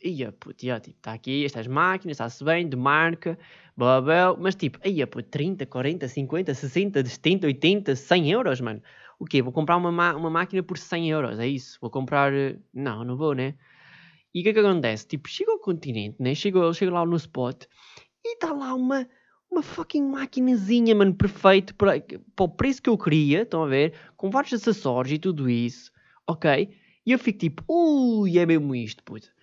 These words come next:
E, ou seja, é mesmo essa a sensação, que é, no fundo, ires nas lojas e, tipo, encontrar cenas que precisas e barato. E, tipo, nem à,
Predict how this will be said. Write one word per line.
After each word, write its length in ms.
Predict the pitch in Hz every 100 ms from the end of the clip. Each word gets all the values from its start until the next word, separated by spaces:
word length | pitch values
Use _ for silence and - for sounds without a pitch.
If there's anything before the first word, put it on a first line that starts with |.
| _ _ -
E, 80 | 214
ou 100 | 220
seja, 340 | 208 160 127 123
é 180 | 170 185
mesmo 500 | 175 180 202 196 190
essa 220 | 190 202
a 20 |
sensação, 580 | 202 202 208 208 139 131 _
que 140 | -
é, 220 | 135 113 -
no 80 | 165
fundo, 380 | 165 151 123 113
ires 280 | 175 190 190
nas 220 | 185 160
lojas 640 | 120 110 110 110 135 175 - _ - _
e, 80 | 131
tipo, 220 | 135 131
encontrar 480 | 143 143 156 220 233
cenas 680 | 240 - 131 120 123 131 - _ -
que 180 | 170
precisas 1160 | 143 - - 254 262 - - 190 185 170 233 240 -
e 140 | 254
barato. 640 | 226 277 285 302 - - - - - -
E, 100 | 226
tipo, 240 | 214 220 220
nem 140 | 294 277
à, 160 | 214